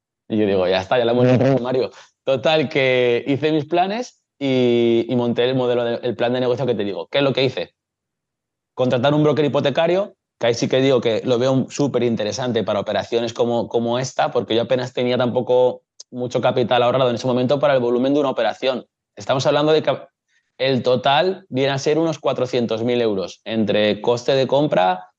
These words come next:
reformas, mobiliario, etcétera. Claro, lógicamente, para afrontar una operación así yo solo, eh, se hacía bastante grande. Entonces,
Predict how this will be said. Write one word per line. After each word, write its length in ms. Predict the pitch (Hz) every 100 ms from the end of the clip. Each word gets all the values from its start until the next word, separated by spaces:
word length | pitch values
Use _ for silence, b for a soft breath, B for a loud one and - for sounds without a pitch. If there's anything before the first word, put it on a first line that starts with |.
| _ -
reformas, 840 | 104 104 123 139 151 160 170 165
mobiliario, 720 | 131 113 113 120 135 156 170
etcétera. 460 | 117 120 98 82 - _ _ _ _ _
Claro, 220 | - 117 104
lógicamente, 580 | 107 113 113 120 131
para 160 | 131 117
afrontar 320 | 113 110 107
una 120 | 113
operación 340 | 110 113 117 110
así 240 | 110 120
yo 100 | 110
solo, 520 | - 113 123 143 - _ -
eh, 680 | 107 101 92 87 78 - - _ _ _ _ _
se 140 | -
hacía 160 | - 117
bastante 380 | 117 123 110 104
grande. 300 | 120 104 90
Entonces, 440 | - 113 98